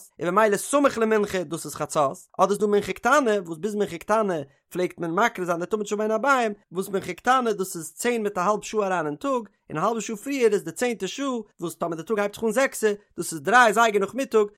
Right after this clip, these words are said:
וואס דאס מיינט, דער משנה סומך למנחה. די גמרא מע ווארט, דו, וואס איז דער צווייטע סטודנט? פון איין זייט קען מען זאגן, זאגט די גמרא, סומך למנחה גדולה תנן. אז סומך למנחה מיינט, טאקע סומך למנחה גדולה, וואס טאטש מען מיינט, פון חצות.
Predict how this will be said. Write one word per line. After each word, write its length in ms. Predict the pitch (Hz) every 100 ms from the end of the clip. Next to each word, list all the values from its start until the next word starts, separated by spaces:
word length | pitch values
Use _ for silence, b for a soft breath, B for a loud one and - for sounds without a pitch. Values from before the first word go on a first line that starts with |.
| -
וואס 120 | 190
דאס 380 | 147 254 311 -
מיינט, 420 | 226 277 262 - -
דער 100 | 202
משנה 380 | 269 254 247 233
סומך 320 | 254 233 220
למנחה. 440 | 220 180 160 - - -
די 80 | 175
גמרא 380 | 185 220 302 262
מע 100 | 214
ווארט, 360 | 208 247 233
דו, 200 | 185 190
וואס 180 | 185 269
איז 80 | 220
דער 100 | 208
צווייטע 320 | 202 202 196
סטודנט? 360 | - 160 123 92 - -
פון 120 | 190
איין 160 | 294 302
זייט 240 | 254 247
קען 160 | 233 226
מען 80 |
זאגן, 180 | 208 247
זאגט 140 | 214 202
די 60 |
גמרא, 260 | 208 208 196
סומך 300 | 220 240 208
למנחה 320 | 208 202 196
גדולה 380 | 165 196 185 147
תנן. 280 | 147 139 139 _ b b
אז 120 | 185
סומך 200 | 254 240
למנחה 340 | 226 208 208
מיינט, 260 | 196 233 214
טאקע 220 | 214 190
סומך 240 | 208 196
למנחה 240 | 196 180 185
גדולה, 340 | 170 240 233
וואס 100 | 196
טאטש 240 | - 185 185
מען 120 | 185
מיינט, 240 | 220 202
פון 120 | 220
חצות. 460 | - 175 - 135